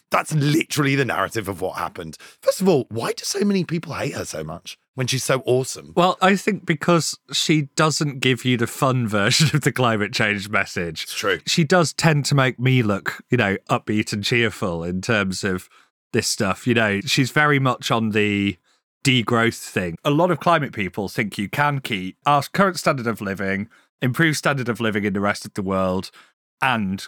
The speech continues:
Speaker 2: cut emissions.
Speaker 1: Mm-hmm.
Speaker 2: Greta doesn't really seem to sign up to that. So she signs up to the very tough decisions now, and she doesn't sort of give people any tension diffusal.
Speaker 1: Mm.
Speaker 2: She'll go in the room and she'll do the,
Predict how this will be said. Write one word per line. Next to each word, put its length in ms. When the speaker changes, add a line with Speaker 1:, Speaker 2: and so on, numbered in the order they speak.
Speaker 2:
cut 180
emissions. 600
Speaker 1:
Mm-hmm. 40
Speaker 2:
Greta 300
doesn't 280
really 280
seem 220
to 80
sign 280
up 160
to 120
that. 280
So 160
she 220
signs 320
up 120
to 100
the 160
very 380
tough 320
decisions 560
now, 500
and 140
she 100
doesn't 380
sort 180
of 160
give 280
people 800
any 300
tension 480
diffusal. 800
Speaker 1:
Mm. 400
Speaker 2:
She'll 200
go 220
in 120
the 60
room 480
and 120
she'll 140
do 240
the, 220